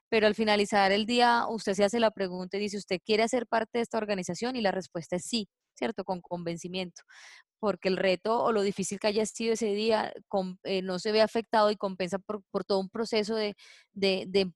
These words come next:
de, como de conexión y de empoderamiento que tengo yo al interior de mi rol, ¿cierto? Yo he sentido que en Celsia yo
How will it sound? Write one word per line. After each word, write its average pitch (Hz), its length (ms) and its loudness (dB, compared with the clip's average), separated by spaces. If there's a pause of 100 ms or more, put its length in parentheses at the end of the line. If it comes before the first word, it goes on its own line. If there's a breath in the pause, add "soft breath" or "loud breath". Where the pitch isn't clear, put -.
de, 185 440 0
como 202 220 -2
de 196 80 4
conexión 202 540 -2
y 208 80 0
de 226 60 0
empoderamiento 190 680 -2
que 220 100 -4
tengo 185 280 -2
yo 190 180 0
al 196 100 0
interior 180 380 -6
de 180 80 -6
mi 185 120 -6
rol, 170 320 -8
¿cierto? - 400 -12 (460 loud breath)
Yo 202 100 -4
he - 20 -2
sentido 202 300 -6
que 220 260 -6
en 180 120 -6
Celsia 175 340 -4
yo 202 340 -6